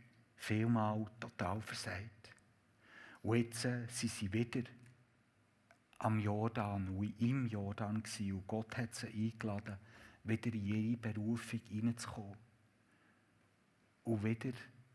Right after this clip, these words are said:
das Volk zu sein, das sie eigentlich sollten sein, wenn jetzt eine Königsherrschaft vom Messias würde anbrechen. Und darum ist die Taufe vom Johannes dort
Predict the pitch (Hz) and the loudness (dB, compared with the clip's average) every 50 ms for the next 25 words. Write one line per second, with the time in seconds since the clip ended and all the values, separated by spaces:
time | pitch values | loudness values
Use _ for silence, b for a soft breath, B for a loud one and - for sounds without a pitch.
0 | _ _ 104 104 117 - - - - - 113 113 123 120 - - 107 98 - - | _ _ -4 -4 -2 -2 -6 -6 0 2 2 4 4 2 0 -2 -4 -4 -6 -10
1 | - - - - 117 117 117 120 117 104 95 - - 110 98 95 101 107 110 110 | -10 -10 0 2 2 4 4 2 0 -2 -4 -4 -4 -2 -2 0 2 2 2 2
2 | 110 - - - 107 92 - - - 98 - - 117 107 117 120 107 - B B | 0 -4 -6 -4 -6 -6 -6 -8 -8 -8 -4 -4 -2 0 0 0 -2 -4 B B
3 | B B B B B B B - 92 95 92 92 95 - - - 101 - - - | B B B B B B B -2 0 2 2 2 0 -2 -4 -4 -4 -4 -4 -2
4 | - 113 110 117 120 113 - - - 107 107 117 113 - - 92 98 110 - - | 0 2 4 4 2 0 -2 -6 -4 -2 0 0 0 0 -2 -2 -4 -6 -8 -10
5 | - - - B B B B B - - 101 101 98 92 95 95 - - 104 98 | -14 -16 -18 B B B B B -4 -2 0 2 2 0 -2 -2 -4 -4 -2 -2
6 | 98 98 104 107 101 - - - - - - 107 107 104 - 85 85 87 - - | 0 0 -2 -2 -4 -6 -10 -10 -12 -6 -2 -2 -2 0 -2 -4 -6 -6 -4 -4
7 | 98 87 - - - - - 107 - - - - - _ _ _ _ _ B B | -4 -4 -4 -6 -8 -10 -10 -10 -12 -14 -20 -20 -20 _ _ _ _ _ B B
8 | B B B B B B B B B B B 113 - 127 135 135 147 143 135 123 | B B B B B B B B B B B 2 6 6 6 8 8 6 6 4
9 | - - - - 127 127 147 156 - - 165 139 - 143 123 123 120 113 98 98 | 2 0 4 8 8 8 10 8 6 2 0 2 4 6 8 8 8 8 8 8
10 | 117 120 131 156 170 160 143 - - - 135 131 135 139 143 139 - - | 8 8 8 8 4 2 2 0 0 2 4 4 4 2 0 -2 -6 -12